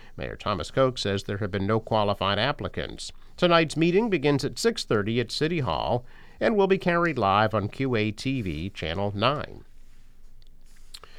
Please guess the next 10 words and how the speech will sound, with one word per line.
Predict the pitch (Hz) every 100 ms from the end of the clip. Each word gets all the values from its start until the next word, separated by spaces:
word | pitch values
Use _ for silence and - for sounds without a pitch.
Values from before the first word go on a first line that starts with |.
| - -
One | - 135
person | 135 143 131 131
hospitalized | 135 143 143 143 127 123 131 127 127
early | 175 170 147
yesterday | 143 - 135 123
morning | 123 143 135 127
following | 127 131 131 123 120
a | 117
serious | - 147 135 127 117
crash | - 139 135 135 - -